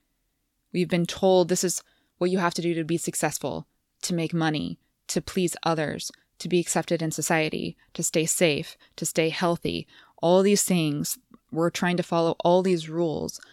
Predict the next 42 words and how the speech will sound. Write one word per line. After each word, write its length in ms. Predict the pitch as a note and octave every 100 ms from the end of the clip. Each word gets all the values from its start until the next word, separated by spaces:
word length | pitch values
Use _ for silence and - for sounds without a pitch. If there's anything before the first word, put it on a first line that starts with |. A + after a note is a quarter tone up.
| _ -
But 80 |
the 80 | F#3+
truth 240 | - A#3+ C4
of 100 | A3+
the 60 |
matter 320 | F#3+ E3 E3+
is, 320 | E3 D#3+ - - _ _ _ _ -
some 200 | - A3
of 100 | A3+
these 220 | A3 G3+
actually 320 | F3 - E3+
are 100 | E3
incorrect 600 | - D#3+ - D#3 D#3 -
and 80 | E3+
not 140 | D#3 D3+
aligned 380 | D3 D3 D#3+
for 140 | - D#3
who 160 | -
we 160 | D3+ D#3
are 160 | D3 C#3+
authentically. 760 | D3+ D#3+ - D3 - - F#3+ _ _ _ _ _ -
So 120 | F#3+
the 100 | F3
work 320 | E3 G3 G#3+
of 120 | F#3+
our 140 | E3+ D#3
lives 880 | D3+ D#3+ F#3+ D#3+ D3 F3 F3 - - _ _ _ _
is 240 | E3+ E3 -
to 180 | F#3+
discover, 520 | F3 - - E3+ E3 D#3
wait 160 | F3
a 40 | F3
minute, 240 | D#3+ D3
who 240 | - G#3+
am 120 | A3 G3
I 120 | E3
authentically, 640 | D#3+ G#3 G#3+ F3+ - E3
and 140 | E3+ D#3+
how 140 | E3+
can 120 | F#3
I 80 | F3
start 320 | E3 E3 D#3